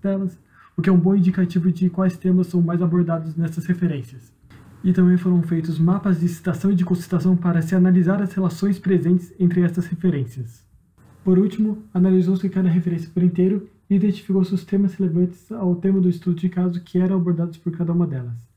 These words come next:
Esses temas são Assembly, Automotive Product Development, Disassembly and Serviceability, eh, Environment and Product Lifecycle,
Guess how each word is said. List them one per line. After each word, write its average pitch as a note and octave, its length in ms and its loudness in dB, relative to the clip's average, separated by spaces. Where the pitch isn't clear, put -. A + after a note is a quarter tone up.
Esses E3+ 280 0
temas F3 280 2
são C3+ 200 -8
Assembly, D#3+ 540 -2
Automotive E3+ 540 0
Product D#3+ 500 -6
Development, E3+ 800 -2
Disassembly F#3+ 520 0
and E3 180 0
Serviceability, D#3+ 840 -2
eh, E3 360 -2
Environment F#3 500 2
and E3+ 120 0
Product E3 480 -4
Lifecycle, E3+ 720 -6